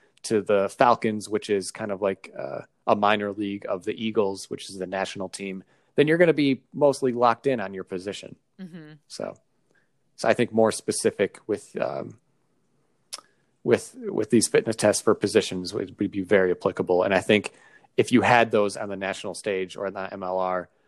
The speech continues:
Speaker 1: then, or with Sisu, then younger kids,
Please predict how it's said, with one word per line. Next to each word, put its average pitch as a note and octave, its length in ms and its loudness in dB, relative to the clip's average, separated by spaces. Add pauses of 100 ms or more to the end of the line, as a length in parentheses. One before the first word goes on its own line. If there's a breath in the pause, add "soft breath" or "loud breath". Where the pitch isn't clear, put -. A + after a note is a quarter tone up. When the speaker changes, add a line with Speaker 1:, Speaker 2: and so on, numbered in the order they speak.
(140)
Speaker 1:
then, G#2 520 0 (800)
or A2 260 2
with G2+ 160 -4
Sisu, A2 600 -4
then G#2+ 440 2 (960)
younger A#2 380 2
kids, G2 520 -2